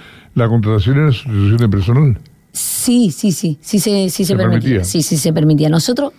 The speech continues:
Speaker 2: lo que no podemos es, si un trabajador coge y la baja, hasta veinte,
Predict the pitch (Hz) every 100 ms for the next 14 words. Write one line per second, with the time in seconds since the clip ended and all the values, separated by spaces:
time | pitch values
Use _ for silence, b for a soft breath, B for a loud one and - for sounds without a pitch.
0 | _ 208 196 190 202 220 226 220 185 160
1 | - 226 254 233 233 208 196 180 175 175
2 | 165 165 233 294 - B B B 196 -
3 | 196 185 175 -